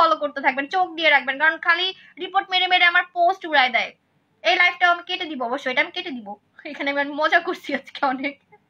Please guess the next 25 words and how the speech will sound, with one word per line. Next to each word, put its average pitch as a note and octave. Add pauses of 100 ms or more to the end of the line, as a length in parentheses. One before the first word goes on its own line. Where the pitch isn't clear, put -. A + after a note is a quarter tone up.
(120)
<laughs> -
ওকে D4+ (2250)
বলেন F4+
রাখবো E4+
নাকি G#4+
কেটে G4+
দিব? C4+ (480)
আপু G4 (160)
ও - (160)
তো G4+
টাকা F#4 (100)
নাই F4
গো F#4
সোনা, F4
আপু E4 (100)
single, F4+ (360)
আপু G#4 (160)
single A4
দিব F4+
না, C#4+ (140)
single G#4+
দিলে G4+
আমি G4+
combo F#4+
রাখতে F#4